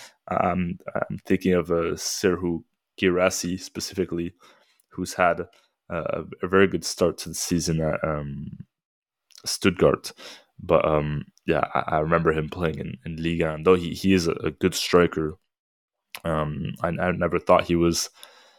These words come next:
good to the point that he'd be leading goal scorer in, in Bundesliga at t-, ten or twelve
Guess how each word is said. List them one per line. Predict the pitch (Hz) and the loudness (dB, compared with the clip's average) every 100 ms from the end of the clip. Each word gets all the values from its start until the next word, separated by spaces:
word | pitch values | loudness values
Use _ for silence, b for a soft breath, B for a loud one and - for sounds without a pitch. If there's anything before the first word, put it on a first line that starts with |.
| b b _ _ _ _ | b b _ _ _ _
good | - 98 | 2 2
to | - | 4
the | 95 | 2
point | - 98 | 4 2
that | 85 | 2
he'd | 87 85 | 0 -2
be | 92 87 87 - - - | 0 2 0 -4 -12 -8
leading | 87 92 87 87 85 82 B _ _ - 101 | 0 2 2 0 -2 -4 B _ _ -14 2
goal | 92 | 4
scorer | 90 - 95 92 | 4 6 8 8
in, | 87 - | 6 4
in | 90 | 0
Bundesliga | 82 92 90 - 98 92 92 87 - - - - | 4 6 6 6 4 6 8 8 4 2 -2 -6
at | - _ | -8 _
t-, | - - - | -10 -10 -2
ten | 101 90 | 2 2
or | 87 87 87 90 | 4 4 2 0
twelve | - 95 90 85 | 4 6 6 4